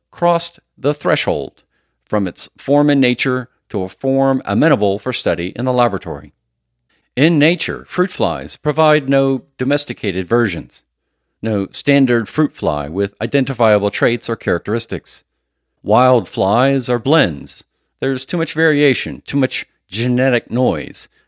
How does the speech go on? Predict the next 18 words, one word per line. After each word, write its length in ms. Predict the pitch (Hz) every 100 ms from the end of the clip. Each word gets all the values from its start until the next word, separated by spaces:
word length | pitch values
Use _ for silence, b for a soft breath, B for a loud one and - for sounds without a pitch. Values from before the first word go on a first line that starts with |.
| -
to 100 | 113
serve 360 | - 127 123
as 160 | 120 113
a 80 | 120
stable 460 | - 131 147 135
platform 640 | 123 90 - - 82 90 92
for 180 | - 95
experimentation 880 | - - 117 113 110 85 80 82
in 160 | 82 95
the 80 | 101
lab. 380 | 110 98 78 - _ _ _ _ _ _ _ _ _ _ _ _
Kohler 300 | 139 123 113
says, 420 | - 110 104 - _ _ _ -
Natural 460 | 135 185 - 196
selection 640 | 175 180 156 117 - 71 -
and 300 | - 98 101
genetic 480 | - 113 117 117 -
drift 460 | 127 139 147 -